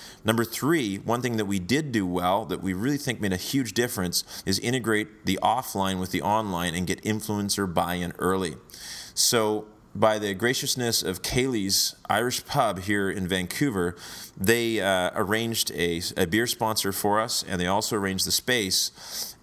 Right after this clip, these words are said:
And we invited in to a very informal reception. Actually, it was a tweet up.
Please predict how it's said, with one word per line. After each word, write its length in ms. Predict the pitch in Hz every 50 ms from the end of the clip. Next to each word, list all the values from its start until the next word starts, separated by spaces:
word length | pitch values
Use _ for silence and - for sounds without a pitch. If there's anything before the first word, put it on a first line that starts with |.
| -
And 300 | - 104 98 98 98 98
we 140 | 98 123 143
invited 420 | 143 127 110 120 113 110 101 98 92
in 460 | 95 123 131 127 117 98 95 92 92
to 200 | - - 101 95
a 60 | 95
very 340 | 90 98 123 151 170 156 -
informal 640 | - 143 143 143 135 - - 123 123 127 127 123 117
reception. 560 | 107 104 104 - - 127 110 - - - 98 92
Actually, 400 | 98 95 - 107 98 - 95 -
it 60 | 123
was 160 | 113 107 101
a 60 | 98 90
tweet 340 | - - - 151 151 131
up. 340 | 82 73 - - - - -